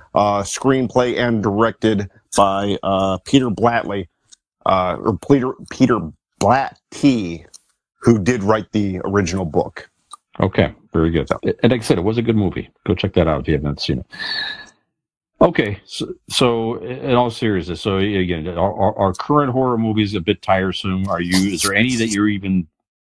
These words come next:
Speaker 2: look forward to seeing, or that you've seen lately? It's like, eh. And then, what would you like to see in a new idea horror
Speaker 1: Hmm.
Speaker 2: type movie? So, Dean, go ahead.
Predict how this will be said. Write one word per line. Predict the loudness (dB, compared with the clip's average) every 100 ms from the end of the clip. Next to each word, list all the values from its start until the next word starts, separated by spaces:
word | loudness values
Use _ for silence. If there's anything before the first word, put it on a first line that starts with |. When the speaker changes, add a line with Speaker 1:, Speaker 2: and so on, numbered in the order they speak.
| _ 0
Speaker 2:
look | 0 2
forward | 0 0 0
to | -2
seeing, | 0 2 2 0 0 -2 -4 _ _ _ _ 0
or | 2
that | 2 0
you've | -2 0
seen | 2 2 0
lately? | -2 0 0
It's | 0 -2
like, | 0
eh. | 2 2 0 0
And | 2
then, | 2 0
what | 0
would | 0 0
you | 0
like | 0 -2 -2
to | -6
see | -2 2 2 2 -2 -6 _ _ _ _ _ -20 _ _ _ _
in | 0
a | 0
new | 2 0 0 0 0 0 0 -2 _ _ _ -16 -16 _ _ _ 0
idea | 0 0 2 2 2 -2 -2 -2 -4 -10 _ _ _ _ -10
horror | 2 2 4 0 -4
Speaker 1:
Hmm. |
Speaker 2:
type | 0 0 0
movie? | 0 0 0 -2 -4
So, | 0
Dean, | 2 2 2
go | 0
ahead. | 0 -2